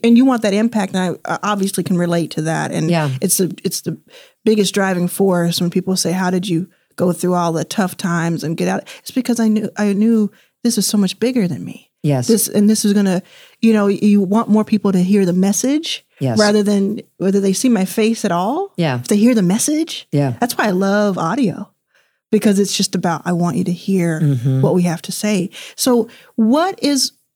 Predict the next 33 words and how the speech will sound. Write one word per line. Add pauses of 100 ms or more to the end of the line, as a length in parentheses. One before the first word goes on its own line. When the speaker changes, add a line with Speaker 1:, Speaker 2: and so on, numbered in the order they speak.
(140)
Speaker 1:
what's
it
been
like, (580)
this
process?
Not
necessarily (300)
building
up
to
it,
but
just
in
the
last
few
weeks,
you
all
have
Speaker 2:
It's
exhilarating. (240)
I've
never
had
more
fun
in
my
entire
life.